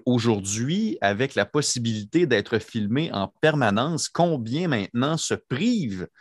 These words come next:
de faire certaines manœuvres ou, euh, certaines manifestations ? Bref, c'est, c'est, c'est vraiment pas simple. Et je remarque aussi qu'il y a un discours politique qui est de plus en plus,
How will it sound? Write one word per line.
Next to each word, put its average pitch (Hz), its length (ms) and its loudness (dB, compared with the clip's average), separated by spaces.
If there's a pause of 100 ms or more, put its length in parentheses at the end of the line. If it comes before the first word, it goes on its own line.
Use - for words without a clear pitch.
(180)
de 104 160 4
faire 135 320 4
certaines 139 680 2
manœuvres 107 680 0 (340)
ou, 113 220 2
euh, 101 100 6
certaines 143 400 -2
manifestations ? 117 920 0 (280)
Bref, 127 280 0
c'est, 98 280 -4
c'est, 87 240 -4
c'est - 200 -2
vraiment 123 260 2
pas 110 140 2
simple. 208 360 2
Et 151 200 2
je 113 120 -2
remarque 135 360 0
aussi 123 340 -4
qu'il 123 140 0
y 107 40 2
a - 20 2
un 104 60 2
discours 156 400 0
politique 120 600 -2 (300)
qui - 100 0
est 113 40 0
de 113 120 4
plus 160 260 -2
en 139 200 4
plus, 147 460 -4